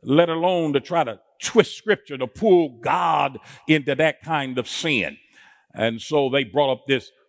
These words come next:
curse of Ham. There is no curse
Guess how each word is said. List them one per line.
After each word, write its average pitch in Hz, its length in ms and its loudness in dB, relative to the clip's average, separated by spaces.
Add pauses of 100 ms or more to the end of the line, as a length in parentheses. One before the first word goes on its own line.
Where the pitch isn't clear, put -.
(140)
curse 165 340 0
of 135 120 -2
Ham. 120 360 -4
There 139 200 0 (100)
is 170 580 0 (140)
no 151 560 2 (220)
curse 151 520 -2